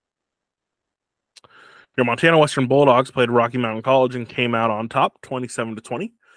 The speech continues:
Now, the Bulldogs won a sloppy game, but in typical Bulldog fashion, they won this game with good defense and a nice rushing attack.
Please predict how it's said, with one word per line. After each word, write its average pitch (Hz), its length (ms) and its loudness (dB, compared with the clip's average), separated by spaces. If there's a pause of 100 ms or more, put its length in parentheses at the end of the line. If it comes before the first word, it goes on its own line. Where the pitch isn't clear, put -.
(480)
Now, 127 120 -4
the 120 60 -6
Bulldogs 170 480 4
won 131 140 -2
a 120 40 -4
sloppy 135 400 -4
game, 113 280 -8 (100)
but 127 100 -2
in 120 80 -4
typical 175 300 -4
Bulldog 127 540 0
fashion, 147 640 -2
they 123 80 -2
won 151 180 0
this 143 160 -4
game 131 220 -4
with - 160 -16
good 139 180 -4
defense 123 500 -6
and - 120 -10
a 113 40 -12
nice 110 240 -8
rushing - 280 -14
attack. - 260 -12